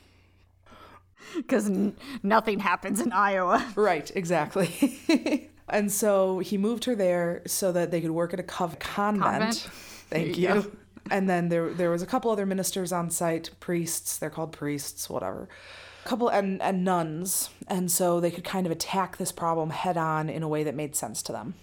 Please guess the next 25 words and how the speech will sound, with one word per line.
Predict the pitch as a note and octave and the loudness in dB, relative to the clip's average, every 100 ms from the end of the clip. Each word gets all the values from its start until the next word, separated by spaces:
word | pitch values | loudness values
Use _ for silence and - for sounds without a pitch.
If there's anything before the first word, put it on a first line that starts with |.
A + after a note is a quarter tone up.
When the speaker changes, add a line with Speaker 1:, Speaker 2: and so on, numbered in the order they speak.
| - - - - - - - | -20 -20 -20 -20 -20 -20 -6
Speaker 2:
So | - G3+ F#3 F3+ F3+ - - | 0 4 6 6 4 -2 -4
she, | - G3 F#3 F3+ F3 E3+ E3+ - - - - - - - - | -2 0 0 0 0 -2 -6 -20 -20 -20 -20 -20 -20 -20 -10
first | - F#3+ - | 0 2 2
things | B3 A#3 | 0 0
first, | F#3+ F#3+ - - - - | 0 0 0 -2 -6 -2
screwed | - - F#3+ F3+ | 0 2 0 2
her | F#3+ | 2
eyes | F3+ F#3 | 2 2
tightly | - E3+ D3+ | 0 -2 0
shut. | G#3 - D#3+ - - | -2 0 -2 -2 -6
They | F3 E3 | -2 0
remained | D#3 D#3 F#3 | 0 -2 0
Speaker 1:
Mm. | F#3+ | 2
Speaker 2:
shut | F3+ E3+ | 2 0
through | F3+ | -2
December. | F3+ - D3+ D3+ F#3+ - - - - - - - | 0 0 -2 -4 -8 -16 -20 -20 -20 -20 -14 -4
Speaker 1:
Mm-hmm. | G3+ F3+ F3 - | -2 -2 -6 -4
Speaker 2:
Uh, | - E3 D#3 | 2 4 4
they | F3 | 2
started | F3 G#3+ G#3 G#3 E3 | 2 2 2 0 0
doing | G3 G3+ G3+ G3 F#3 - - | 0 0 0 -2 -6 -10 -8
the | F3+ F#3 F3+ F3 F3 F3 F3 - - | -2 0 0 0 0 -2 -8 -20 -10
prayers | - F#3 F3 G3 B3 - - - | -2 2 2 0 -2 -4 -4 -2
over | F#3+ F3+ F#3+ | 0 0 0
her. | F#3+ G3+ | 0 -2